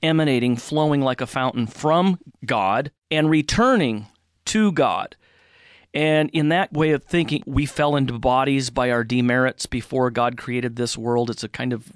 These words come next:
weird, very Gnostic kind of system. And we merited different bodies. And if we participate in and strive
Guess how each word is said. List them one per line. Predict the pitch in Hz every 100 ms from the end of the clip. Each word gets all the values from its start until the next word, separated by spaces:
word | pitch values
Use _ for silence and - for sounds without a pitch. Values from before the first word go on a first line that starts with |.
| -
weird, | 123 127 113
very | - 123
Gnostic | 127 120 - - -
kind | 120
of | 117
system. | - - - 110 _ -
And | 143 143 139 - _ _ _ _ -
we | 143 139
merited | 147 185 185 131 120 131 - _ _ _ _ -
different | 120 151 151 117
bodies. | 131 135 110 - - - - _ _ _ _ _
And | 131 127 131 127 127 127 - _ _
if | 139 -
we | 139 139 131 - _ -
participate | 135 - - 165 196 190 - 185 175 175 -
in | 156 151 151 156 -
and | 120 120 117 117 120 - -
strive | - - 139 143 160 160